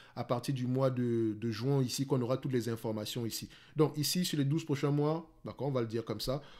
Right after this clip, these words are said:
on s'attend à, à, on s'attend à, à peu près à avoir des revenus aux alentours de, voilà, vingt et un milliards, vingt milliards par là. N'oubliez pas, c'est la pente qui nous intéresse. Ici, je constate que la pente ici est croissante.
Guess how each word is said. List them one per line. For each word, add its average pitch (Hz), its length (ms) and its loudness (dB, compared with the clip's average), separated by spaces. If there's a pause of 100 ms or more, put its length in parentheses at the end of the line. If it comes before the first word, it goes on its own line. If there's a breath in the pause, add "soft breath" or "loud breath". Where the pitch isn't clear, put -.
(240 loud breath)
on 147 80 0
s'attend 147 300 2
à, 139 140 4 (140)
à, 135 200 2
on 151 60 -2
s'attend 143 260 2
à, 139 120 4 (140)
à 127 40 -4
peu 143 120 0
près 139 140 2
à - 20 6
avoir 131 240 4
des 135 80 4
revenus 123 460 2
aux 131 240 2
alentours 120 520 0
de, 135 720 2 (360 loud breath)
voilà, 113 520 -2 (240)
vingt 139 420 2
et 147 80 6
un 151 140 4
milliards, 143 500 4
vingt 139 180 2
milliards 139 380 2
par 123 160 0
là. 147 160 0 (240 loud breath)
N'oubliez 151 300 10
pas, 135 180 0
c'est - 140 0
la 143 100 4
pente 175 420 4
qui 165 120 0
nous 143 180 4
intéresse. 131 640 0
Ici, 156 300 -2
je 143 80 2
constate 139 360 0
que 156 60 0
la 131 100 2
pente 151 360 0
ici 151 260 -2
est 139 140 -2
croissante. 131 500 0